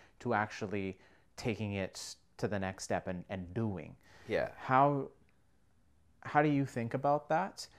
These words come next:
Speaker 1: And how, as somebody who's now bui-, building courses, um, where you want to be there for that follow through, um, how do you help people through that?
Speaker 2: I got a few ways of kind of answering this. One is, like, I have to give credit to Eben Pagan,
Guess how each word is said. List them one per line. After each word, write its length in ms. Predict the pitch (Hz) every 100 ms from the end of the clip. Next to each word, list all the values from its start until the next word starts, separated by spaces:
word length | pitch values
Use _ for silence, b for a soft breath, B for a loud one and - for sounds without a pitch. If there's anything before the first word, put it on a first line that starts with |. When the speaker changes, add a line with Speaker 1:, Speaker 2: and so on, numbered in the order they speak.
| b
Speaker 1:
And 120 | 117
how, 360 | 110 113 123 123
as 240 | 113 110
somebody 380 | - 113 110 107
who's 160 | 104 101
now 140 | 101
bui-, 140 | 98 101 107 107
building 320 | 104 101 101
courses, 800 | - 107 101 - 101 98 - - B B B
um, 180 | 95 95
where 140 | 101
you 360 | 104 95 98 95 - -
want 320 | 120 120 113
to 80 | -
be 160 | - 120
there 200 | 107 98
for 140 | - 101
that 240 | 92 -
follow 400 | - 127 131 104
through, 440 | - 101 95 92 - _ _ _ _ -
um, 180 | 90 - - - _ _
how 180 | - -
do 100 | 110
you 60 | 104
help 220 | 101 -
people 240 | 98 - -
through 120 | 101 -
that? 100 | - b b b b
Speaker 2:
I 40 | 113
got 60 |
a 40 | 107
few 200 | - 127
ways 280 | 107 92 92
of 140 | -
kind 160 | 90 82
of 60 |
answering 260 | 71 - 55
this. 140 | -
One 200 | 107 110
is, 180 | 107 98
like, 300 | 92 87 - -
I 100 | 82
have 100 | 85
to 60 | 95
give 140 | 90
credit 340 | - 90 85 -
to 240 | 90 80
Eben 260 | - 90 95
Pagan, 400 | 92 85 101